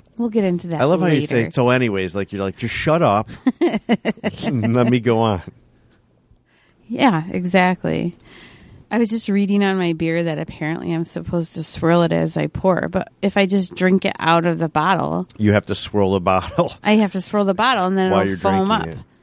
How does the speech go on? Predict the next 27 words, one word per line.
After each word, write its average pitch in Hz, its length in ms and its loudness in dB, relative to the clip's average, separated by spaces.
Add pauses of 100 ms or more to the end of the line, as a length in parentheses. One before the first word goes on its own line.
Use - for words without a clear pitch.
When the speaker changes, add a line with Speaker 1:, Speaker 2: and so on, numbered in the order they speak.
(280)
Speaker 1:
It - 60 -20
says 214 160 0
it 254 140 0
pours 302 400 2
cloudly. 208 720 0
<laughs> - 40 -20 (520)
It 254 540 0
pours 254 480 0
cloudy 240 560 0
because 190 340 -4
it's 196 280 -8 (200)
unfiltered. 190 840 -2 (580)
Is - 120 -8
it 370 80 2
safe - 460 2
to 240 80 -2
drink 233 280 2
unfiltered 185 680 0
beer? 170 440 -2
Speaker 2:
I 190 140 -6 (200)
think 95 340 -4
it 101 100 2
is. 82 500 -2
Speaker 1:
'Cause 190 140 -2
I'm 180 160 2
drinking 208 340 -4
it. 175 220 -6